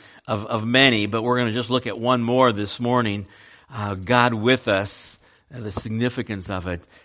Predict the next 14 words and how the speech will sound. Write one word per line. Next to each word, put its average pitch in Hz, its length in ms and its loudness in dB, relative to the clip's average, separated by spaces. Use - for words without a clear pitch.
And 113 140 -10
the 98 80 -2
last 131 320 -4
one 104 120 -4
is 98 140 -8
that 98 120 -10
we 107 180 -6
have 110 360 -4
a 92 80 -12
shepherd. 87 640 -16
We 101 120 -10
have 92 220 -10
a 82 60 -12
shepherd. - 520 -16